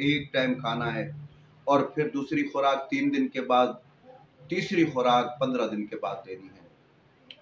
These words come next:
तो ये नुस्खा मेरा सीने का सदरी राज, मेरे उस्तादों की एक अमानत, दोस्तों की नज़र मैंने की, सीना मेरा हल्का हो गया, क्योंकि सीने में ऐसी चीज़ रख कर मैं सोच रहा था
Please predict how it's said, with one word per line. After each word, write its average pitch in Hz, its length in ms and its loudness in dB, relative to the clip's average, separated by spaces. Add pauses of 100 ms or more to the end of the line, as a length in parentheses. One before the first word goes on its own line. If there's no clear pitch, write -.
(340)
तो 113 80 -6
ये 113 500 -2 (320)
नुस्खा 113 480 -4
मेरा 110 280 -2
सीने 117 360 -8
का 110 140 -8
सदरी 110 380 -10
राज, 110 320 -2 (360)
मेरे 107 180 -4
उस्तादों 107 460 -6
की 110 380 -8
एक 107 160 -8
अमानत, 107 400 -6 (680)
दोस्तों 110 400 -6
की 107 140 -10
नज़र 110 280 -2
मैंने 113 260 -2
की, 110 300 -6
सीना 117 440 -8
मेरा 110 460 -2 (260)
हल्का 110 300 -2
हो 117 200 -2
गया, 117 280 0
क्योंकि 117 520 -6 (120)
सीने 120 360 -4
में 117 240 -4 (680)
ऐसी 127 260 -2
चीज़ 120 280 -4
रख 120 260 -2
कर 123 160 2
मैं 113 260 -2
सोच - 320 -6
रहा 110 260 -2
था 107 220 -2